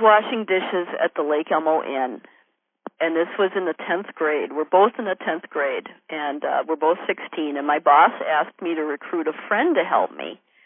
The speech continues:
And, but when Sue and I worked together in the kitchen, we were constantly joking with each other,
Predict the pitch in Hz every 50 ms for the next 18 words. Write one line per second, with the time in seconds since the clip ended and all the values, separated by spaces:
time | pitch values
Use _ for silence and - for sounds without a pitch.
0 | _ - - - _ _ _ _ _ _ _ - - 170 170 170 170 165 165 156
1 | - 214 127 165 185 180 180 - - - 240 240 269 285 294 269 220 196 180 175
2 | 180 208 262 - - 269 220 196 175 160 156 165 170 156 156 156 156 - - -
3 | 302 - - - - 175 151 156 170 185 190 190 190 190 - - 190 190 220 -
4 | - - 185 180 180 160 - - - 151 175 214 - 254 190 160 147 147 151 -
5 | - 143 135 - - - 90 92 - 98 101 -